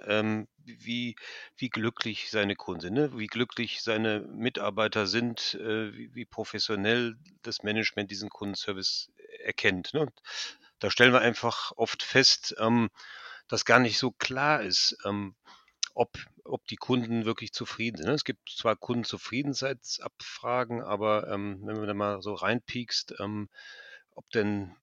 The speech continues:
die Kundschaft im Wesentlichen, weiß ich nicht, aus, aus jungen Menschen und alten Menschen, ob sich alle glücklich fühlen, dann wird's schon mal ein bisschen dünner und da kommt man dann schnell zu dem Punkt, ähm, zu sagen,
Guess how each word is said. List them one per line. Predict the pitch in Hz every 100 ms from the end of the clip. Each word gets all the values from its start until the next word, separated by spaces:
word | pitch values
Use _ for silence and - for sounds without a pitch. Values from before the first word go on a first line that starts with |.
| _
die | 127
Kundschaft | - 110 113 - 110 104 - -
im | - 104
Wesentlichen, | 95 113 104 104 101 101
weiß | 107
ich | 107
nicht, | 107 - -
aus, | - - 101 -
aus | - 104 -
jungen | 123 123
Menschen | 123 123 -
und | - -
alten | 104 120 117
Menschen, | 113 113 -
ob | - -
sich | 101 107
alle | 123
glücklich | 110 117 - 117 - - -
fühlen, | - - 117 120 117 113 - - - - -
dann | 113 104
wird's | 117 -
schon | - 110
mal | 113
ein | 107
bisschen | 110 113
dünner | 95 123 143 143
und | 120 -
da | 113
kommt | - 110
man | 117
dann | 113
schnell | - 104 110
zu | -
dem | 107 104
Punkt, | - 104 110 - 90 98
ähm, | 101 104
zu | -
sagen, | 107 87 92 98 101